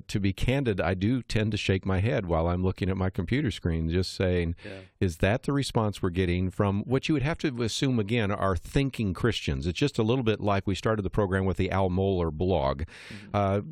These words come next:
Speaker 1: not everybody's reading Al Mohler. Not everybody's reading Michael Craven. And so you would say this, this would be a, uh, if you had a pyramid, this would be the top part here. These would be the people that took the time to sign up, took the time to read,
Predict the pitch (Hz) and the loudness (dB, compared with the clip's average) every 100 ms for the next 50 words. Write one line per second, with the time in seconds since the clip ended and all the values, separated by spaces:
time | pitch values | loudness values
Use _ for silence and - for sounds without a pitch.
0 | - 139 143 117 151 139 110 101 92 117 | -2 0 2 2 2 2 2 2 0 0
1 | 117 95 95 92 117 98 82 98 98 117 | 2 2 2 2 2 2 0 0 0 0
2 | 110 92 87 95 92 87 85 - - - | 0 -2 0 0 2 0 -2 -6 -20 -10
3 | - 90 - - 131 135 64 50 - - | -2 -2 -2 -2 0 0 -2 -8 -8 -2
4 | 98 90 110 98 98 95 82 110 95 127 | -2 0 0 2 2 0 2 2 4 2
5 | - - 107 156 - 127 101 104 98 - | -2 -4 -2 -2 0 0 2 2 0 -4
6 | - - - 95 - - 110 - 107 113 | -18 -6 0 0 -2 -4 -4 0 2 2
7 | 95 - 156 113 95 120 110 110 90 - | 2 2 2 2 0 -2 0 0 0 0
8 | 135 - - 147 98 - 110 82 98 127 | 0 0 0 0 0 0 0 0 0 0
9 | 104 101 87 - 120 104 92 90 - 170 | 0 0 0 0 0 2 0 0 0 0
10 | - - 123 101 98 78 - 117 104 87 | -2 -2 0 0 0 -2 0 2 2 -2
11 | - - 127 - - 113 101 82 85 101 | -4 -4 -4 -2 0 0 0 -2 0 2
12 | 95 80 | 2 0